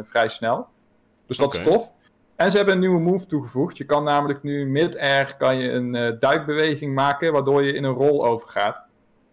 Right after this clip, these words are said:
Speaker 2: Nice.
Speaker 1: Terwijl, eh, als je eerst wilde rollen, dan moest je altijd, eh, volgens mij eerst bukken en dan de renknop indrukken. En dan schoot je zo vooruit als een, eh, als een balletje.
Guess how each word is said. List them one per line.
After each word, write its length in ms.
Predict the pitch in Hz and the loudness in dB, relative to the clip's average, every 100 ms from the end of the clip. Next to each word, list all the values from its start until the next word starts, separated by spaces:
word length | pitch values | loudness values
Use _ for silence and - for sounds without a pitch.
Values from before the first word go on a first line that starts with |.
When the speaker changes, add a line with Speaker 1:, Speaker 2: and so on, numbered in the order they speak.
| _ _ | _ _
Speaker 2:
Nice. 160 | - 90 | -16 -6
Speaker 1:
Terwijl, 480 | 98 131 131 123 - | 2 4 6 4 0
eh, 160 | 131 127 | -2 0
als 160 | 127 - | -2 -2
je 80 | |
eerst 220 | 151 156 156 | -2 -2 0
wilde 220 | 151 143 | 0 0
rollen, 460 | 120 139 160 175 - _ _ _ | -2 0 2 0 -4 _ _ _
dan 240 | 131 135 | -2 -2
moest 300 | 135 170 - | -4 -8 -10
je 160 | - 139 | -4 -2
altijd, 720 | 139 139 139 131 131 127 - - | 0 -2 0 0 0 -6 -20 -10
eh, 500 | 120 120 117 117 120 | -4 -4 -4 -4 -8
volgens 240 | 117 117 - | -10 -14 -6
mij 500 | 127 127 127 127 - _ _ | -2 0 -2 -4 -10 _ _
eerst 320 | - 147 - | -2 -2 0
bukken 500 | 139 170 180 220 240 - _ _ - | -2 0 0 -2 -2 -12 _ _ -4
en 180 | 135 | -2
dan 340 | 127 135 170 156 | 2 2 2 -2
de 220 | 139 135 | 0 2
renknop 460 | 123 135 147 135 123 | 2 -2 -4 -8 -6
indrukken. 420 | 127 123 110 113 | -8 -6 -6 -4
En 60 | 117 | -4
dan 160 | 117 117 | -6 -6
schoot 300 | - 135 131 | 0 0 0
je 60 | |
zo 400 | 120 123 120 120 | -2 0 0 -4
vooruit 400 | - 120 123 123 | -6 0 0 -2
als 240 | 117 113 113 | -6 -8 -8
een, 200 | 110 110 | -10 -8
eh, 160 | 110 | -8
als 140 | 110 110 | -8 -8
een 80 | 113 | -2
balletje. 440 | 120 117 - 131 | -2 -2 -6 -12